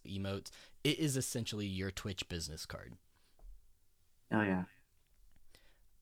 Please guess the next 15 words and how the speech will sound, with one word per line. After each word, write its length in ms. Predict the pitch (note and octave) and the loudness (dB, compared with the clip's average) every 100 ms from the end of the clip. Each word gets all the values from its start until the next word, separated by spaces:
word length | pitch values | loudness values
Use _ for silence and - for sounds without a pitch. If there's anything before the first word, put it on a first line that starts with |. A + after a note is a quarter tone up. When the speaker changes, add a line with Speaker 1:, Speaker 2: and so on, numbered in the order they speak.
| - A#2 | -6 0
Speaker 1:
And 260 | G#2+ G#2+ - | 2 2 2
one 200 | C#3+ E3+ | 4 6
last 260 | E3 - | 6 4
thing 260 | C#3 C3+ B2+ | 2 4 2
I 40 | |
wanna, 220 | A#2+ A2+ A2 - - | 0 -2 -6 -8 -6
uh, 220 | G#2 F#2 F#2+ - - | -4 -4 -6 -12 -4
talk 220 | B2 - | -4 -2
about 200 | A2+ G#2 | -4 -4
before 300 | G#2 A2+ G#2 | -6 -4 -4
we, 520 | G2+ G2+ G2 F#2+ F#2 - - | -2 -2 -2 -4 -6 -10 -4
uh, 220 | G2 F2 | -2 -2
get 180 | G2+ G2+ | -4 -4
going 320 | G#2+ G#2+ G2+ | 0 0 0
here. 360 | F2+ G2 F#2 | -2 0 0